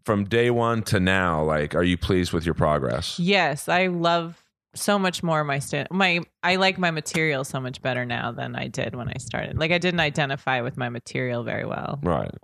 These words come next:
Speaker 2: And when I started, I was just, like, emulating people 'cause I didn't, you don't know what to do. You know, you just, like, s-,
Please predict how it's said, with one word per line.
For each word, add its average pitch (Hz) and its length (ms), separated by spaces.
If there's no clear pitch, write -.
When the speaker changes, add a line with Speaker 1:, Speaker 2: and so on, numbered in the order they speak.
Speaker 2:
And 185 160
when 220 80
I 220 80
started, 294 360
I 196 80
was 185 120
just, 180 180
like, - 340
emulating 139 640
people 127 260
'cause 151 160
I 160 120
didn't, 175 180
you 208 160
don't 240 100
know 147 100
what 127 120
to 147 100
do. 139 120
You 165 280
know, 156 80
you 156 160
just, 156 220
like, 135 160
s-, - 140